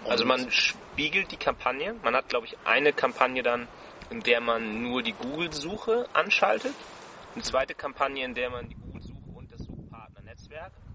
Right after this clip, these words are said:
Speaker 1: anschaltet. Da kann man dann zum Beispiel schon mal die C P Cs ein bisschen geringer halten.
Speaker 2: Zum Beispiel?
Speaker 1: Und da bucht man dann, man setzt man eine Kampagne auf, die nennt man dann zum Beispiel auch eBay und sucht dann aus dem Suchanfragenbericht diese Strings raus und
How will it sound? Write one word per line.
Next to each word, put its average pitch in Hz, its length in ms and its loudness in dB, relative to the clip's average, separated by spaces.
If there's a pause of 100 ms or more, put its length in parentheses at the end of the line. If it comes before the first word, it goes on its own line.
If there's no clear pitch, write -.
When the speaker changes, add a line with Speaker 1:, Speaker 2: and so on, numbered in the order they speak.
Speaker 1:
anschaltet. 165 520 -14 (120)
Da 120 140 -2
kann - 140 -10
man 120 100 -8
dann 117 120 -14
zum - 100 -14
Beispiel 113 220 -14
schon 117 100 -16
mal 110 100 -12
die 104 120 -16
C - 120 -14
P - 100 -20
Cs 147 300 -12
ein 165 60 -16
bisschen 160 220 -10
geringer 165 300 -12
halten. 180 220 -14 (300)
Speaker 2:
Zum - 100 -16
Beispiel? - 360 -16 (560)
Speaker 1:
Und 120 100 -14
da 131 140 -4
bucht - 320 -16
man 135 180 -4
dann, 131 300 -4 (580)
man - 180 -6
setzt 139 220 -10
man 127 80 -14
eine 120 100 -12
Kampagne 160 400 -12
auf, - 120 -10
die - 100 -10
nennt - 180 -8
man - 120 -14
dann - 100 -14
zum - 140 -14
Beispiel - 320 -12
auch - 420 -6
eBay - 380 -12 (1300)
und - 220 -18 (160)
sucht - 400 -18
dann 135 140 -10 (120)
aus 123 180 -10
dem - 140 -16
Suchanfragenbericht 117 1080 -12
diese - 220 -14
Strings 120 500 -16
raus - 420 -10
und - 100 -20